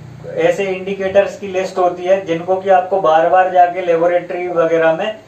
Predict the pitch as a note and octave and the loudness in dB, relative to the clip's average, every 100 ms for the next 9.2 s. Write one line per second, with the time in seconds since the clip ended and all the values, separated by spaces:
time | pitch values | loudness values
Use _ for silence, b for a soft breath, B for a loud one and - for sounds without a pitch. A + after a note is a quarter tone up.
0 | B - - D3+ - G#3 G#3+ - G3 G3 | B -20 -4 2 2 2 -2 -4 -6 -6
1 | G3 G3+ F#3+ F#3+ F#3+ F#3 F3+ F#3 F#3 F#3+ | -6 -2 0 2 2 2 0 4 4 4
2 | F3 E3 F3 F3+ F3+ F3+ F3+ F3+ F3 F3 | 4 2 4 4 2 0 -4 -4 -2 -2
3 | F3+ G3+ G3 E3+ E3 F3+ F3+ F3 D#3 C#3+ | -2 -2 0 2 2 2 0 -2 -4 -2
4 | C3+ C#3 B2+ C3 - B B - - F#3 | -2 -2 -2 -6 -10 B B -20 -8 -6
5 | F3+ G#3 G#3+ G#3 - - - E3 G3 G3 | -4 -2 -2 -4 -6 -8 -2 0 0 0
6 | G3+ F#3+ F#3+ F#3+ F#3+ G3+ G3 F#3 F3+ F#3+ | 0 0 0 0 0 0 4 4 4 2
7 | F3 E3+ - F#3+ F#3+ E3+ F3 - F3+ F3+ | 2 -4 -2 2 4 2 0 -4 -8 -6
8 | F#3 F3 F3 F3+ F3+ E3 D#3 D#3+ E3 E3 | -2 2 2 2 -2 -2 -2 -2 -6 -6
9 | E3 | -8